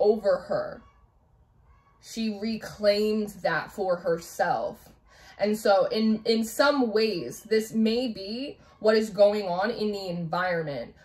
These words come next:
Aquarius, that there just may be, again, people, places, and things that are elevating themselves as being like,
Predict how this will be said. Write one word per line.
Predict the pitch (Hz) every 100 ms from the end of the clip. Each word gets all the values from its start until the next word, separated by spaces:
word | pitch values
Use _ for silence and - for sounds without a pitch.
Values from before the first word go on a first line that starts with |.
| _
Aquarius, | - - 180 170 170 175
that | - -
there | 196 208
just | 208 -
may | 196
be, | 175 220
again, | 175 208 180
people, | - 202 208
places, | 214 202 202
and | 196 175
things | 220 214 208
that | 170
are | 160
elevating | - 185 196 185 190
themselves | 175 175 - 185 180 175
as | 170 170
being | 170 190 190 185
like, | 170 151